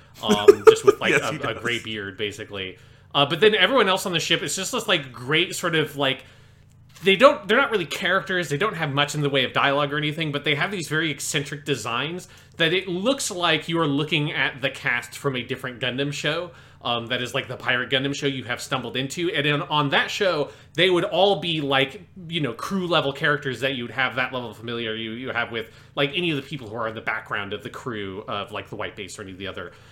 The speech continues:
Speaker 1: uh, ships in, in a Gundam series. And I just love that they're all these, like, weirdos. Like, they just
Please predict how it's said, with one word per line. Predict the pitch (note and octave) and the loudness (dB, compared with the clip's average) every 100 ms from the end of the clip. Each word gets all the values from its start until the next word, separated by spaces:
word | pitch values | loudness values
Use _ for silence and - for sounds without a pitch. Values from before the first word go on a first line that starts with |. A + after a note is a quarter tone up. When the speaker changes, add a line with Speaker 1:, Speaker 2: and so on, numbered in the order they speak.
| - - A#2 | -20 -16 -12
Speaker 1:
uh, | F#2 | -10
ships | - A#2 F#2+ - | -8 -8 -8 -10
in, | C3+ G2+ G2 | -10 -10 -10
in | G#2+ F#2+ | -12 -12
a | F#2+ | -8
Gundam | A#2+ C3 B2+ | -6 -4 -6
series. | - G#2+ F#2+ F#2 F2 - - - - - | -8 -8 -8 -12 -14 -18 -20 -20 -20 -6
And | B2+ C#3+ | -2 0
I | |
just | C#3+ D#3+ D3+ | 0 -2 -2
love | C#3+ | -2
that | D3 | -2
they're | D3 C#3 | -2 -2
all | C3+ C3 | -2 -2
these, | C#3 C#3 | -2 -4
like, | D3+ C#3 G2+ | -4 -6 -8
weirdos. | A#2 D3+ E3 - - | -6 -6 -6 -12 -10
Like, | B2 A#2 | -8 -6
they | |
just | B2 D3+ C#3+ | -4 -4 -4